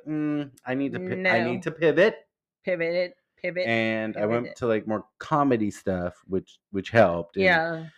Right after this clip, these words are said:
Speaker 1: you know, so, and I, I still listen to, listen to them, but I ju-, I
Speaker 2: Right.
Speaker 1: realized I was like, I'm like, "I can't be, I can't let myself get so sucked in."
Speaker 2: Uh-huh.
Speaker 1: Um,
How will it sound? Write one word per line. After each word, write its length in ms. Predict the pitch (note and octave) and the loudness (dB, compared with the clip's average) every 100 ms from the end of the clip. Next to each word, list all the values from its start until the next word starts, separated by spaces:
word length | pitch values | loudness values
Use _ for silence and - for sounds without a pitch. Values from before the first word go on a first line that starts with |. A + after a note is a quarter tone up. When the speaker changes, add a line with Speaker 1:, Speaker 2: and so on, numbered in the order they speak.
| _ | _
Speaker 1:
you 80 | A3 | 2
know, 60 | F#3+ | 4
so, 100 | E3+ | 4
and 220 | E3 F#3 - | 0 0 0
I, 180 | F#3 - | 0 0
I 120 | C#3+ | -2
still 240 | D3+ - F#3+ | -2 4 4
listen 360 | A#2 - G#2 F2+ | 4 -2 -6 -4
to, 400 | G#2+ F#2 F2+ F2+ _ - | -4 -2 -2 -6 _ 0
listen 260 | D3+ D3+ A#2 | 2 2 0
to 100 | G2 | 0
them, 240 | F#2 F#2 | -2 2
but 240 | G2 G#2+ - | 6 6 4
I 200 | G#2+ G#2+ | 0 2
ju-, 60 | G#2+ | 0
I 80 | - | 0
Speaker 2:
Right. 20 | A2+ | 2
Speaker 1:
realized 320 | B2 A#2 A2 G#2+ | 4 4 2 0
I 60 | |
was 100 | G#2 | 0
like, 220 | G2+ G2 - | 0 -2 -6
I'm 160 | G#2 G#2+ | -6 -4
like, 160 | G#2 F#2 | -4 -6
"I 80 | G2+ | -10
can't 460 | - A#2+ A#2+ - | -4 0 0 -2
be, 480 | A2 G#2 G2 F#2+ F2+ _ _ - | -2 0 0 -2 -6 _ _ -4
I 60 | |
can't 180 | C3 D#3 | 4 6
let 100 | C3 | 6
myself 320 | A2+ A2 G#2 - | 4 4 2 2
get 160 | F#2 | -10
so 160 | - E2+ | -6 -8
sucked 340 | - C3 - | 0 0 2
in." 280 | B2 B2+ C#3 _ _ - | 0 0 -2 _ _ -12
Speaker 2:
Uh-huh. 340 | F3+ D3 D3+ F3+ | -8 -6 -6 2
Speaker 1:
Um, 560 | A2 G#2+ F#2 F2 E2 | 6 6 6 2 -4